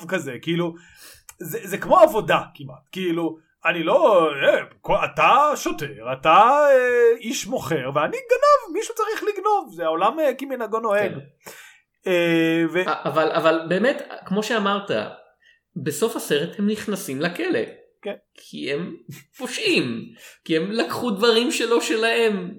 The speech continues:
Speaker 2: סתם ככה, כן?
Speaker 1: כן.
Speaker 2: אה, ו-, ו-, ו-, ואין פה איזה העמדת פנים של כזה, אתה יודע, זה לא הגיע להם, אתה יודע,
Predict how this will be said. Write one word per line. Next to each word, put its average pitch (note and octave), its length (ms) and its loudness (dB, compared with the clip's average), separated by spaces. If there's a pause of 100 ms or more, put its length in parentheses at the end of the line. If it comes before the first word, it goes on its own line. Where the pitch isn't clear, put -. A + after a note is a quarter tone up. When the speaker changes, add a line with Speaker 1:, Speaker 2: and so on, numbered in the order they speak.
(200)
Speaker 2:
סתם A3 420 -4
ככה, F#3 380 -2
כן? D3+ 360 -2 (140)
Speaker 1:
כן. A3+ 140 -4 (480)
Speaker 2:
אה, E3 280 0 (260)
ו-, F3+ 120 -8
ו-, G3 400 -10
ו-, F#3+ 240 -12
ואין G3+ 540 -2
פה A#3+ 200 0
איזה F#3 200 -2
העמדת E3 380 -2
פנים D3+ 260 -2
של D3 200 -8
כזה, C#3+ 280 -2
אתה C#3 100 -4
יודע, C3+ 160 -2
זה C#3 140 0
לא C#3+ 160 2
הגיע C3 420 0
להם, B2+ 420 -2
אתה C3+ 80 -6
יודע, B2 400 -4